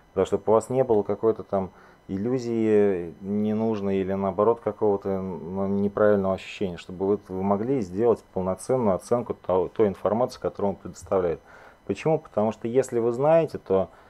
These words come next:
э, происходит очень важная составляющая, это формируется терапевтическое сотрудничество между врачом и пациентом. Это очень важно. И в онкологии важно, и в других нозологических каких-то группах тоже очень важно. Потому что когда вы понимаете, что вы участвуете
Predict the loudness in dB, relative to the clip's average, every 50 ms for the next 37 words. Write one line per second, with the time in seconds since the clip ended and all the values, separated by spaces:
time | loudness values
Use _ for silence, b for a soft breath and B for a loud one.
0 | b b b b _ -2 0 2 2 2 0 0 -2 -4 -4 0 4 4 4 4
1 | 4 0 -4 -6 -2 2 4 4 4 4 2 -2 -2 -4 -6 -2 2 2 4 6
2 | 6 4 4 2 -2 -8 -8 -6 -8 -8 -8 b b b b b -12 -6 -4 -2
3 | 0 2 2 2 2 0 -2 -6 -6 -6 -6 -6 -8 -12 -14 -12 -14 -14 -14 -16
4 | -20 -6 -2 -2 0 0 0 -2 -2 -4 -6 -8 -8 -8 -6 -4 -2 -2 -2 0
5 | 0 2 2 2 0 0 -2 -2 -2 -4 -6 -8 -2 0 0 0 0 -4 -8 -14
6 | -16 -16 _ -6 -6 -2 0 2 0 0 0 -4 -6 -2 2 4 4 4 2 -2
7 | -8 -14 -16 _ _ _ b b b b b b b b b b -4 -2 -2 0
8 | 2 4 4 4 4 2 2 0 -2 0 2 2 2 2 0 -4 -6 -6 -8 -10
9 | -10 -10 -10 -10 -8 -8 -2 0 2 2 2 0 -4 -10 -12 -16 -18 -16 -14 -12
10 | -14 -14 -14 -18 -12 -8 -6 -6 -6 -8 -10 -4 0 0 2 2 2 2 0 0
11 | -4 -2 2 4 4 4 2 -2 -10 -12 -8 -6 -4 -4 -4 -4 -6 -6 -6 -4
12 | 2 4 4 4 4 2 -2 -4 -6 -6 -4 -2 0 0 0 -2 -4 -6 -6 -4
13 | -4 -2 -2 -4 -2 0 0 0 0 0 -4 -6 -4 -4 -6